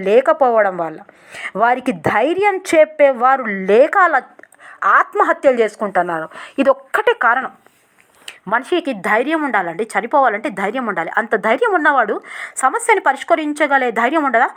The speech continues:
ఉంటుంది. కానీ వాడికి ఆ టైంలో ధైర్యం చెప్పేవాళ్ళు లేక, సమస్యను ఎలా పరిష్కరించాలో చెప్పేవారు లేక, ఫోన్ పిచ్చిలో పై-, బయటకు రండి అందరూ, ప్రతి ఒక్కరూ ఫోన్ల నుంచి బయటికి రావాలి. వచ్చి కొద్దిగా మానవత్వం చాటుకుందాం. మనం కూడా సలహాలు ఇచ్చే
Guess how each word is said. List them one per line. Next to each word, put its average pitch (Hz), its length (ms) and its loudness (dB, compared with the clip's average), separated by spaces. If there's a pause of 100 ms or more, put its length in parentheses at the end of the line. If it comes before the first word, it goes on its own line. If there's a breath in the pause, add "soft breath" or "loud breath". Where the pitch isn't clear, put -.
(380 loud breath)
ఉంటుంది. 240 420 2
కానీ 247 560 0 (240 loud breath)
వాడికి 247 300 0
ఆ 240 240 2
టైంలో 262 440 0
ధైర్యం 269 420 0
చెప్పేవాళ్ళు 262 500 -2
లేక, 202 200 -4 (180)
సమస్యను 311 480 0
ఎలా 247 220 0
పరిష్కరించాలో 277 720 -2
చెప్పేవారు 233 500 -2
లేక, 196 200 -6 (540 soft breath)
ఫోన్ 330 420 4
పిచ్చిలో 320 340 0
పై-, 254 240 0
బయటకు 247 460 -2
రండి 226 340 -4 (100)
అందరూ, 233 300 0
ప్రతి 202 260 -4
ఒక్కరూ 220 380 -2
ఫోన్ల 240 380 0
నుంచి 233 240 -6
బయటికి 208 360 -2
రావాలి. 208 440 -2 (580 loud breath)
వచ్చి 277 540 0 (140)
కొద్దిగా 226 460 0
మానవత్వం 247 720 0
చాటుకుందాం. 233 500 -2
మనం 214 240 -2
కూడా 254 240 0 (320 loud breath)
సలహాలు 240 420 -2
ఇచ్చే 233 400 0